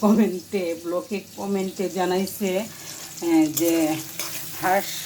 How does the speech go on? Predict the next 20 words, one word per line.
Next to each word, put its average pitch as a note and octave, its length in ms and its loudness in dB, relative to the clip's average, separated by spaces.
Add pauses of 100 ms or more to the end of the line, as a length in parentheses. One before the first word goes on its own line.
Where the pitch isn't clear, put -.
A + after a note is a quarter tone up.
(100)
রান্নার F#3+ 440 4 (100)
ব্লগ F3+ 220 0 (120)
করতে। D#3+ 280 0 (1400)
তখন G#3+ 420 -4 (180)
আমি G3 180 -2 (260)
প্রথম G#3+ 360 -2 (180)
সেহরিতে G#3+ 580 -2 (320)
হাঁস F#3+ 260 2 (120)
রান্না G3+ 340 0
করছিলাম, G#3 420 -2 (220)
ওই G3+ 100 4 (100)
ব্লগটা F#3 340 -4 (120)
করি G#3 280 2
নাই। F#3 140 0 (920)
আমি F#3 200 2 (340)
বাকি F#3 280 -2 (300)
হাঁসটা - 1000 -8 (200)
আজকে G3 280 -4
রান্না G#3 300 2
করছি, - 380 -4